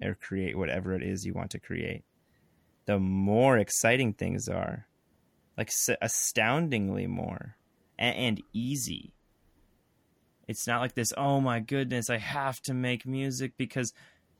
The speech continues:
it's just like, "Oh yeah, this is gr-, I'm having a good time. This is groovy. I'm making some music. I, I love it." There's not this, like, so I think it's just, like, utterly false. I, I, it's so false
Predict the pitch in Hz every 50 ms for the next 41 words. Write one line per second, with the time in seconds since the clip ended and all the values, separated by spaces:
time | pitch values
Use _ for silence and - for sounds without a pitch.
0 | _ _ - 110 - - - 120 - - 120 117 - 175 190 180 147 139 156 175
1 | 156 117 117 120 127 120 - - - - - 110 113 123 131 135 127 123 113 -
2 | 123 120 120 - - 123 123 123 120 113 107 104 - - 104 110 117 110 110 -
3 | 110 117 131 127 110 101 101 101 101 104 104 - 165 - - 117 104 107 117 113
4 | - - 104 104 - _ _ _ _ _ _ _ _ _ _ - - 110 110 -
5 | - 104 101 98 101 110 113 107 95 95 - - _ _ _ _ _ - - 110
6 | 107 104 110 107 107 107 107 - 113 107 - - - 107 107 104 104 - - _
7 | - _ _ _ _ _ _ _ _ _ _ _ _ _ _ _ _ _ _ _
8 | _ _ _ _ _ _ _ _ _ _ _ _ - - 85 110 135 160 175 170
9 | - - 123 123 113 - - 113 120 120 120 110 101 101 - - 107 107 - -
10 | - - - - - - - _ _ _ _ _ _ _ _ _ _ _ _ _
11 | - - - - - - - - 151 113 151 156 - - 143 - - - - 185
12 | 170 180 196 208 - - - 151 131 123 117 110 107 107 - - - -